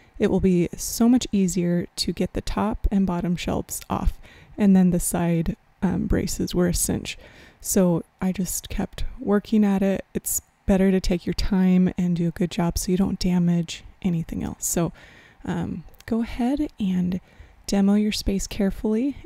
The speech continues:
and make sure that you are using eye protection, uh, maybe gloves, anything to keep you safe. It was very satisfying to finally get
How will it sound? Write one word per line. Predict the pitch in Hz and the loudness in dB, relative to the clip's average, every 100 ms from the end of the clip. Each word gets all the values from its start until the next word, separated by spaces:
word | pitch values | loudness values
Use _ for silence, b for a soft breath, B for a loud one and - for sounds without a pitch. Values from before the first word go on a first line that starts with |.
| - | -4
and | 185 175 - | 0 0 0
make | 180 190 | -2 -2
sure | - - 190 185 | -8 -2 0 0
that | - - | -2 -2
you | 190 175 175 175 | -2 0 0 -2
are | - - - - - _ | -4 -4 -4 -6 -10 _
using | 190 180 175 - - - - | -4 -4 -4 -4 -4 -6 -2
eye | 226 254 | 0 2
protection, | 262 - 247 - - 233 226 226 233 b b b b 202 | 0 2 -2 -2 2 4 6 4 0 b b b b -8
uh, | 196 | -2
maybe | 190 180 185 | 2 4 2
gloves, | - 196 180 175 165 - - _ | 2 2 4 2 0 -6 -8 _
anything | 190 190 208 208 | -2 0 2 0
to | 185 | -2
keep | - - | -4 -8
you | - | -6
safe. | - 240 - - - - - - _ _ - - - - _ _ _ _ _ _ _ _ _ _ _ _ _ _ _ _ _ _ _ _ _ _ _ _ _ _ _ _ _ _ - - | -6 -6 -8 -16 -20 -20 -20 -20 _ _ -20 -20 -20 -20 _ _ _ _ _ _ _ _ _ _ _ _ _ _ _ _ _ _ _ _ _ _ _ _ _ _ _ _ _ _ -20 2
It | 226 | 2
was | 208 - | 2 -2
very | 202 208 208 | 0 2 2
satisfying | - 208 202 - 208 196 | 0 0 0 0 2 4
to | 190 | 2
finally | - 202 190 180 180 | 0 0 2 4 0
get | - 185 - _ - | 0 -2 -2 _ -12